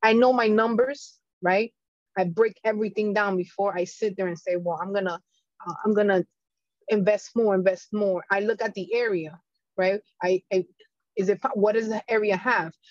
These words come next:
Where I have my Airbnbs, it's close to everything. Olive Garden, Walmart, it's close to a mall, right? Um, my other Airbnb is close to a hospital. So I have travel nurse-, nurses. So the other one is close to Six Flags.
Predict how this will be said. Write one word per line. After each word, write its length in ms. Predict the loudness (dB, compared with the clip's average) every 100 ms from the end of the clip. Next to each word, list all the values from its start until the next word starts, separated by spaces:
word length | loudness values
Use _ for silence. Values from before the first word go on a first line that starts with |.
| _
Where 200 | -2 0
I 80 | 0
have 160 | 0 0
my 140 | -2
Airbnbs, 680 | 0 -2 -2 -4 -2 -2 -4 -10 _
it's 140 | -8 -4
close 340 | -2 -2 -4
to 120 | -4
everything. 420 | -2 -2 -2 -4 -4 _ _ 0
Olive 240 | 2 2
Garden, 400 | 0 0 -2 -8 -12 -6
Walmart, 500 | 4 4 4 -2 0
it's 120 | 0
close 220 | 0 0
to 140 | 0 0
a 60 |
mall, 360 | 2 0 0 -6 _ _ _ _
right? 220 | -2 -2 -4 _ _ _ -2
Um, 200 | 0 2
my 100 | 0
other 200 | 0 0
Airbnb 560 | 0 -2 -2 -2 -2 -4
is 80 |
close 260 | 0 -2 -2
to 60 | -2
a 40 |
hospital. 500 | -2 -2 -4 -6 -6 -8
So 120 | -6
I 40 | -4
have 140 | -2
travel 320 | -2 -2 -2
nurse-, 240 | -4 -4 -10 -6
nurses. 500 | -4 -4 -8 -20 _ _ -20 -20
So 420 | -2 2 4 2 0 _ _
the 120 | 0 2
other 200 | 2 0
one 160 | 0
is 180 | 0 -2
close 280 | 0 0 -2
to 60 |
Six 260 | -8 -8 -6
Flags. 520 | -6 -6 -8 -18 -20